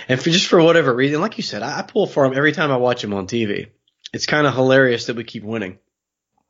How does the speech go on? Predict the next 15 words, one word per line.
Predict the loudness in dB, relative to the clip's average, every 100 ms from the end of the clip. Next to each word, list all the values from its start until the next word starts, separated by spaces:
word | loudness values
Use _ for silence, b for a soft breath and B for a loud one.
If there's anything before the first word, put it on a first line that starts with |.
| _ _ _ -4
And | -2
it | 0
can't | 0 0 -4 _ 0
go | 2
on | 2 0
forever. | -4 -6 -6 -16 B B B B B B _
But, | 0 2 2 0 0
uh, | 2 4 2 -2 -8 _ _
<laughs> | _ -18 -10 -4
it | -4 -6 -20 -20 -20 _ 2
sure | 4
is | 4 2
nice | 0 -2 0
right | -2 -4
now. | -6